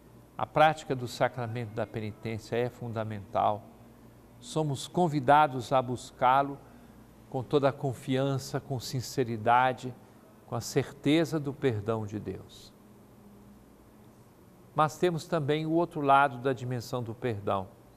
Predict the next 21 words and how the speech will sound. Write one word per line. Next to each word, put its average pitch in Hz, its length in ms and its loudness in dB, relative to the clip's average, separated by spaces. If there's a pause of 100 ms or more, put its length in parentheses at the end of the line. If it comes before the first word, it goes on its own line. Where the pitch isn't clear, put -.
(640)
porque - 220 -2
a 131 60 4
nossa 143 360 4
dívida 131 560 2
com 123 200 -8
Deus, 135 680 2
pelos 110 260 -4
nossos 117 440 -2
pecados, - 840 -2 (920)
é 165 80 2
imensa. 147 800 -2 (1000)
E 131 120 2
as 135 180 6
eventuais 143 880 2
dívidas 131 540 0
das 135 220 0
pessoas 131 500 -4
conosco, 117 800 -2 (760)
ouvimos 120 540 -2
o 120 80 0
Evangelho, 120 720 2